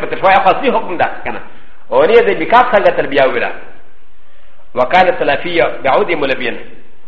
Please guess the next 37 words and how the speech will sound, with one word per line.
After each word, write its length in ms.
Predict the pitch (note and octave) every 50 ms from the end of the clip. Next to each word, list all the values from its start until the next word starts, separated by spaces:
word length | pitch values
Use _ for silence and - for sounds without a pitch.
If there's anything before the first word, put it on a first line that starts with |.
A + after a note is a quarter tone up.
| - -
و 100 | B2+ C3
تلافی 440 | - D3 C#3+ C#3+ C#3 - F#3+ G#3+ G3+
من 120 | F#3+ F3
د 60 | D#3
کولې 400 | D#3 D#3 D#3 D#3 F#3+ G#3+ G#3+ G3 - -
کېږي. 280 | F#3 G3+ G#3+ D4 C#4 F#3 - - - - - - - - - - - - - - -
پر 120 | A#2+ B2+
ګرځول 340 | B2 C3+ B2+ C3 D3+ E3+ A#3
سره 260 | C4+ - C4+ C#4+ -
چې 60 | F#3+ -
په 40 | -
تلبیه 360 | - C3+ B2+ B2 C3 D#3+ F#3 G#3 -
کا، 120 | C#4+ D4+ B3+ C#3+ - - - - - - -
تلبیه 300 | - C3+ C3 C3 D3 E3
باندې 240 | F#3+ F3+ F3 D3 C#3
وګرځي. 420 | C3 B2 A#2 A#2+ G#2+ G#2+ G#2 F#2+ - - - - - - - - - - - - - - - - - - - - - - - - - - - - - - - -
ولا 220 | A2 G#2+ A#2 C3+ C#3
هذا 160 | D3+ D#3+ D#3 -
الحلاف 360 | - - D3 D3 D3 - C#3
اذا 160 | C3+ B2+ C3+
حرم 280 | - - D3 C3+ B2+ B2+
بحجه 340 | A#2 - - C#3+ D#3 - - - - - - - - - - - - - -
بعد 240 | A2 B2 B2 B2 B2
مجزاوة 480 | B2 B2 B2 A#2 B2+ D3 D3+ D3 C3 C3+
مكان 260 | A#2+ A#2 - B2+ B2+
عمرته. 320 | B2 B2+ B2+ A#2+ - G#2+ G#2 - - - - - - - - - - - - - - -
په 60 | - C3+
دې 120 | F3+ A#3+ A#3 A#3
خلاف 180 | A#3+ A#3+ A3+ -
باندې 140 | A3+ A3 F#3+ G3+
هغه 100 | G#3+ A3
چې 120 | G#3+ - - -
حج 160 | - C4+ - D4 C4+
پر 100 | C4+ G3 -
حرم 140 | G#3 A3 G#3 -
تړي، 200 | G#3 G3 F3+ E3 - - - - - - - - - - - - - - - -
پاسه 240 | - F#3 G3 - G#3